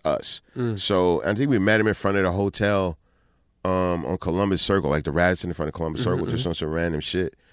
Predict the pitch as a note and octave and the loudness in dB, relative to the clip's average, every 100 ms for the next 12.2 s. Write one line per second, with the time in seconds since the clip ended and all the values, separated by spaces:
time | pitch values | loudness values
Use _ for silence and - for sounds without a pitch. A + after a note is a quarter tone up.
0 | _ _ - D#2 D#2+ D#2 D#2 D2+ D2+ F2+ | _ _ -2 0 2 2 2 2 2 2
1 | F2+ E2+ E2+ F2 E2 - E2 D#2+ E2 D#2+ | 4 2 2 2 0 -2 -4 0 2 2
2 | D2 D#2 D#2+ F2+ - D#2 D2 C#2 D#2+ D2+ | 0 0 0 0 -2 -2 -2 -2 0 0
3 | C#2 D2+ D2+ D#2 D#2 F2 - G2 F#2 F#2+ | 0 -2 0 -2 -2 -6 -4 -2 2 2
4 | E2+ - F2 G2 E2+ D#2+ D2 E2+ D#2 - | 2 0 -4 -4 -4 -4 -2 -2 -2 -2
5 | B2+ D2+ - _ _ _ _ - B1+ - | -2 -2 -8 _ _ _ _ -2 0 0
6 | - C3+ F3+ G#3+ C#3+ - D#2+ G2+ E2 C#2 | 0 2 4 4 2 0 2 4 4 0
7 | - _ _ - - E3 D3 - G2+ E2+ | -8 _ _ -10 0 2 2 -2 -4 2
8 | F2+ F2 G2+ - _ _ _ - - - | 4 4 2 -2 _ _ _ -20 -8 0
9 | E2+ E2 E2 E2 E3+ D3+ D3 C#3+ D#3+ D3 | 2 4 4 4 4 4 4 2 2 4
10 | C#3+ E3 D3 D3 E3+ F3 D2+ C#2+ C#2+ C#2+ | 4 2 2 4 2 2 2 0 -2 -6
11 | - _ - - G2+ G#2 F#2+ F#2 F2+ E2+ | -8 _ -20 -20 -2 2 4 6 4 4
12 | E2+ E2+ | 2 0